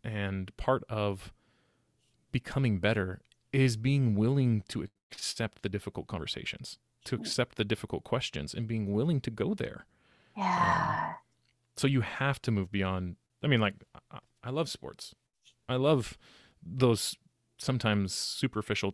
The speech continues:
Speaker 1: type conversations because they're just all, they're all part of us, right? It's an
Speaker 2: Right,
Speaker 1: easy way
Speaker 2: right.
Speaker 1: to connect. But at the end of the day, real human connection, real progress is made when you can strip away the barriers.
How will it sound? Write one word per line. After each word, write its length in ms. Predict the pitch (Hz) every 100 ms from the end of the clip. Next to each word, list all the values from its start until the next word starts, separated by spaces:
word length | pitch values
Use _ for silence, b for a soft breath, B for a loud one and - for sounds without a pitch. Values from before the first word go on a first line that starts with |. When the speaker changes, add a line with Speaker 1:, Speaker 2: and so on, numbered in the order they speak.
| -
Speaker 1:
type 180 | 101
conversations 560 | - 98 98 101 123 147 175
because 180 | 170 190
they're 80 | 196
just 180 | 202 196
all, 80 | 175
they're 140 | 190
all 140 | 208
part 240 | - - 165
of 60 | 98
us, 260 | - - - 131
right? 120 | 147
It's 100 | -
an 60 | 196
Speaker 2:
Right, 100 | 156
Speaker 1:
easy 80 |
way 100 | 139
Speaker 2:
right. 80 | 180
Speaker 1:
to 60 | 170
connect. 340 | 135 127 - -
But 220 | 120 143
at 40 | -
the 80 |
end 60 | 160
of 40 |
the 60 | 123
day, 300 | 123 143 113 b b b
real 540 | - 104 113 139 143 127
human 380 | - 135 123 107
connection, 500 | 113 107 - 92 -
real 600 | 104 107 120 131 127 117
progress 720 | - 110 113 82 - - -
is 260 | 95 95 110
made 420 | 101 101 85 - b b b b b _ _
when 140 | 107
you 80 | 101
can 140 | 98 95
strip 240 | - -
away 160 | 82 73
the 80 |
barriers. 500 | - 50 50 - -